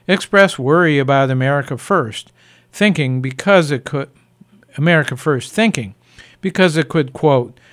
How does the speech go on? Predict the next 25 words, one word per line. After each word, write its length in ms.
"create 340
a 60
momentum 640
for 160
turning 460
America 500
selfishly 680
inward, 600
away 320
from 200
the 100
world," 460
end 240
quote. 360
America 440
First 400
will 100
likely 380
become 460
the 120
reincarnation 880
of 120
Trump's 300
campaign 560
theme 440